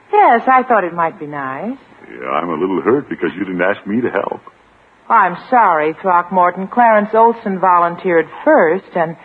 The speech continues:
Speaker 1: I know you're a beau who doesn't like to play second fiddle. <laughs>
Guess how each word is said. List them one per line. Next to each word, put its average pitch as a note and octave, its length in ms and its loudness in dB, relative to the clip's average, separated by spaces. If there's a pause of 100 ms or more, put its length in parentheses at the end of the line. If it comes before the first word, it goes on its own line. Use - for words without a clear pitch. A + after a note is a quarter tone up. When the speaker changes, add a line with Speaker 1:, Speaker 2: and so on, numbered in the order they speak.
(500)
Speaker 1:
I E3+ 240 0
know F3+ 380 2
you're E3 480 0
a C#3+ 40 -6
beau C#3+ 800 0
who D#3+ 140 -10
doesn't D3 380 -8
like D3+ 320 -2
to - 100 -20 (100)
play C#3 440 -6 (180)
second C#3+ 440 -8 (120)
fiddle. G#3 400 -6 (960)
<laughs> - 1500 -8